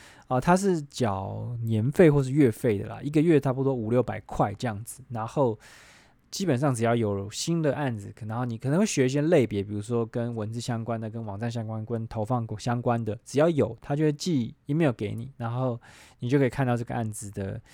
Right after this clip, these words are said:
啊，一些相关的讯息。那通常，呃，因为 Tasker，应该说两个接案的这个平台呢，竞争都非常激烈，就是我觉得都是粥多僧少啊，就是人，接案的人比发案的人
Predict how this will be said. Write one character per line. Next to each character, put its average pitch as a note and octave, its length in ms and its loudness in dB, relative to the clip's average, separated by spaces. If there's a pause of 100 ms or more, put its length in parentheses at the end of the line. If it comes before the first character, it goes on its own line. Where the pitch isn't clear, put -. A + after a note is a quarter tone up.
(440)
啊， G#2 240 -4
一 A2 60 -4
些 G#2+ 160 -6
相 A2 180 -4
关 G#2+ 120 -2
的 G#2 60 -2
讯 G#2 220 -4
息。 - 200 -14 (100)
那 F3+ 240 6
通 E3+ 240 0
常， A#2+ 320 0 (1600)
呃， D3+ 100 2
因 F#3 140 8
为 G#3 100 8
Tasker， B2+ 680 4 (380)
应 F#3 120 2
该 A3 140 10
说 G#3+ 160 10
两 C#3 260 6
个 G#2 140 -2
接 C#3+ 160 2
案 D3+ 140 4
的 A#2+ 100 2
这 B2 140 0
个 - 80 -10
平 G#2+ 200 -4
台 G2 200 -8
呢， G2 120 -8
竞 C3 240 -2
争 A#2 200 -2
都 A2+ 240 0
非 A#2+ 160 -2
常 G2+ 120 -6
激 G2+ 220 -10
烈， G#2 240 -6 (240)
就 C3 160 -8
是 A2 480 -6 (680)
我 B2 100 0
觉 F#3+ 100 10
得 F#3+ 60 10
都 F#3+ 100 10
是 F3+ 140 2
粥 D#3 180 8
多 D3+ 140 6
僧 C#3+ 180 4
少 A2+ 200 0
啊， G2+ 60 -6
就 A#2 140 -6
是 A#2 360 -4
人， A2 500 -2 (500)
接 - 340 4
案 E3+ 140 6
的 B2+ 80 4
人 G#2 220 2
比 G#2 240 -10 (100)
发 D3 280 2
案 C#3+ 140 0
的 A2 120 0
人 G2+ 240 -4